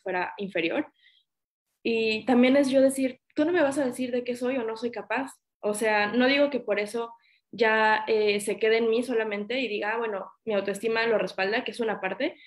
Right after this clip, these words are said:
Y otra parte, como decían también, es hacer algo al respecto, como, "Oye, este profesor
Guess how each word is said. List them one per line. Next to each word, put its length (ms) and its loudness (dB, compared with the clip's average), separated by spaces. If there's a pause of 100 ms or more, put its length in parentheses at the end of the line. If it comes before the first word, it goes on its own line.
(180)
Y 80 2
otra 220 0
parte, 280 2
como 180 -2
decían 300 0
también, 280 -6
es 220 -6 (640)
hacer 280 0
algo 200 4
al 60 2
respecto, 360 -6
como, 200 -2
"Oye, 180 4
este 180 -4
profesor 560 -6